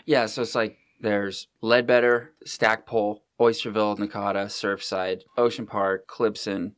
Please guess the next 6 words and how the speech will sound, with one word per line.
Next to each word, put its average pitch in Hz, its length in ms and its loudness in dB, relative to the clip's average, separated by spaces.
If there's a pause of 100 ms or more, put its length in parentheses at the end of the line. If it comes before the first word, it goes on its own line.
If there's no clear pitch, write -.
Cranberry 104 720 -2 (160)
area, 101 560 0 (140)
then 98 720 -4 (180)
Long 107 220 2
Beach, 104 420 -4
Seaview, 101 540 -2